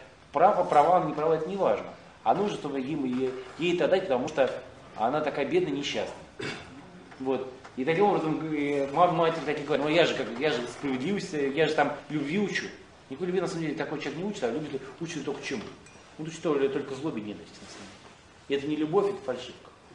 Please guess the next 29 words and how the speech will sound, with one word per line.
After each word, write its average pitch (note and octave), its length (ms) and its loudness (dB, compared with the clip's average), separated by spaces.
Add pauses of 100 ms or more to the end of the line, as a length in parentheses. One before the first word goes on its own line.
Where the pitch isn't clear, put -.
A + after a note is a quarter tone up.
(200)
Господь E3+ 240 -6
говорит, D3+ 200 -2
в - 80 -14
порядок, F3 380 4
именно D3+ 260 -2
который D#3 320 -2
Гос-, B2 180 -2
Гос-, B2+ 320 -8
Господь C3+ 300 -4
дал. G#2 240 -6 (760)
Суд A#3+ 160 -2 (800)
и E3 160 0 (180)
любовь B2 240 -4
Бога. F#2 220 -8 (1300)
На B2+ 100 2
одной F#3+ 220 4
справедливости D3+ 460 -4
тоже C3 260 -2
нельзя G#2+ 200 -6
ни-, G2+ 300 -8
ничего G#2+ 200 -12
построить, G#2 380 -8
так? B2+ 140 -2 (800)
А A#2 80 0
это A#2+ 120 0
она A#2+ 80 0
превратится B2+ 520 0
в - 20 -12
такое, A#2 300 -2